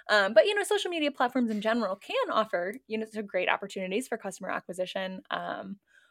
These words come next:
but of course, they also could lead to missteps. Um, I feel like I've seen a lot of people make mistakes, um, regarding social media, uh, efforts. So what are some of those mistakes that you've seen B two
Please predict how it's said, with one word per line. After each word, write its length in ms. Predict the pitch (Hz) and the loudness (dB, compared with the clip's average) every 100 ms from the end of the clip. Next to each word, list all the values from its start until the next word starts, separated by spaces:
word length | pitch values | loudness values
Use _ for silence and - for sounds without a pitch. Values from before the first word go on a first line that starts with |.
| _ - | _ 4
but 140 | 190 | 6
of 100 | 202 | 6
course, 300 | - 202 214 | 8 6 6
they 160 | 226 208 | 6 6
also 400 | 190 190 220 220 | 6 4 4 4
could 200 | 220 233 | 2 0
lead 200 | 262 269 | 0 2
to 60 | 285 | 2
missteps. 640 | 262 - 277 - - - - | 2 2 0 0 -10 -10 -2
Um, 480 | 180 165 165 214 _ _ - - - | 0 0 -2 -8 _ _ -20 -20 -16
I 40 | - | 0
feel 160 | 220 | 4
like 200 | 208 202 _ _ - | 4 2 _ _ -6
I've 160 | 196 | -6
seen 260 | - - 214 | -6 -4 -2
a 80 | 190 | 0
lot 180 | 180 196 | 0 -2
of 60 | |
people 240 | 240 208 190 | -4 -8 -6
make 240 | 185 - | -8 -10
mistakes, 580 | 202 - - - - - - | -10 -6 -6 -8 -16 -12 -6
um, 280 | 180 190 | -6 -6
regarding 520 | 180 190 180 165 165 175 | -6 -4 0 0 -2 -10
social 340 | - 185 208 | -10 -10 -6
media, 400 | 226 226 226 226 - | -6 -2 0 -2 -4
uh, 200 | - - - | -8 -8 -6
efforts. 480 | - - 427 - - - - - _ | -8 -8 -10 -16 -20 -20 -20 -20 _
So 400 | - 233 226 220 214 | 2 6 6 4 2
what 320 | 269 330 349 | 2 4 4
are 100 | 349 | 2
some 160 | 349 320 | 0 2
of 60 | |
those 340 | 294 262 - - - | 4 2 -4 -14 -8
mistakes 460 | 226 - - - | -4 -4 -4 -4
that 100 | 190 | -6
you've 220 | 190 190 | -6 -6
seen 340 | - 196 196 190 | -8 -10 -8 -8
B 120 | |
two 100 | 180 | -8